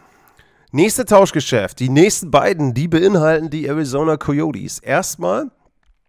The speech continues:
geben sie Shane Gostisbehere ab zu den Carolina Hurricanes. Dafür bekommen sie einen Drittrunden-Pick. Und, ähm, bei Gostisbehere ist zu sagen, der hatte ja eine wirklich gute Phase anfangs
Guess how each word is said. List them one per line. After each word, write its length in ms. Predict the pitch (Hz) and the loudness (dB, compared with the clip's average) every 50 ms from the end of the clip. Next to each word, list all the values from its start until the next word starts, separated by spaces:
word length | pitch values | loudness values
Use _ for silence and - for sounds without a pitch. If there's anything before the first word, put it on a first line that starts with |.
| _ _ _ _ _ | _ _ _ _ _
geben 260 | - 101 95 104 101 | -14 -12 -12 -10 -10
sie 200 | 101 113 127 127 | -8 -8 -8 -8
Shane 280 | - - - 120 139 123 | -8 -8 -8 -8 -8 -4
Gostisbehere 720 | 113 131 156 - - 156 131 - - - 117 113 110 90 | -4 -4 -4 -4 -8 -10 -10 -10 -10 -8 -6 -6 -6 -6
ab 300 | - - - - - 123 - - - - - - - - _ _ _ | -6 -8 -8 -10 -12 -18 -18 -20 -20 -20 -20 -20 -20 -20 _ _ _
zu 340 | - - - - 180 196 185 | -14 -14 -8 -6 -8 -8 -8
den 680 | 170 135 113 98 - 135 143 156 160 160 165 165 165 151 _ _ _ _ _ _ _ _ _ _ _ | -12 -18 -20 -8 -4 -2 -2 -2 -2 -2 -4 -6 -6 -8 _ _ _ _ _ _ _ _ _ _ _
Carolina 420 | - 143 139 147 151 147 143 143 135 | -2 2 4 4 6 6 4 4 4
Hurricanes. 580 | 170 196 180 - - 131 151 180 - - - | 2 0 0 -2 -4 -4 -4 -4 -6 -8 -8
Dafür 460 | - 104 101 131 - - - 151 143 | -4 -4 -2 -4 -4 -6 -6 -6 -6
bekommen 400 | 123 123 - - 135 135 139 139 | -8 -10 -8 -4 -4 -4 -4 -4
sie 380 | 123 113 113 127 139 135 127 - | -8 -10 -12 -12 -12 -12 -12 -12
einen 500 | 120 117 117 120 120 117 117 113 - - | -10 -8 -8 -6 -6 -8 -10 -12 -16 -12
Drittrunden-Pick. 840 | 104 127 127 185 - - 123 110 113 107 107 101 - - 190 196 - - - _ _ _ _ _ _ _ _ _ _ _ _ _ _ _ _ | -10 -6 -6 -4 -6 -6 -6 -6 -6 -6 -8 -10 -6 -6 -6 -6 -8 -14 -20 _ _ _ _ _ _ _ _ _ _ _ _ _ _ _ _
Und, 400 | - 131 131 131 131 127 - - | 0 2 2 2 2 -2 -4 -4
ähm, 220 | 123 117 117 117 - | -4 -4 -4 -4 -8
bei 160 | 117 113 120 | -8 -8 -4
Gostisbehere 640 | 131 135 139 - 160 151 - - 147 147 143 139 | -4 -4 -4 -4 -10 -12 -6 -4 -2 -2 -2 -4
ist 180 | 131 - - - | -6 -8 -10 -10
zu 80 | 139 | -10
sagen, 340 | 127 113 127 127 127 135 139 | -4 -2 0 0 0 -2 -2
der 120 | 123 107 110 | -4 -4 -4
hatte 180 | 123 123 135 | -4 -4 -4
ja 240 | 123 120 120 120 120 | -2 -2 0 -2 -2
eine 500 | 117 123 123 120 117 117 113 - - - _ _ _ _ _ _ 127 110 _ _ | -2 -4 -2 -2 -2 -2 -4 -6 -10 -16 _ _ _ _ _ _ -20 -20 _ _
wirklich 440 | 131 143 165 - 165 123 104 101 | 0 0 0 0 -6 -10 -10 -4
gute 320 | 107 135 170 214 - - 214 | -2 0 0 0 0 -4 -6
Phase 640 | - - 151 127 170 190 214 185 190 190 190 - - | -6 -6 -6 -4 -4 -4 -6 -6 -4 -6 -6 -4 -4
anfangs 720 | 127 143 170 170 - - 156 151 160 156 - - - - | -4 -4 -4 -6 -8 -8 -6 -6 -8 -10 -12 -14 -14 -16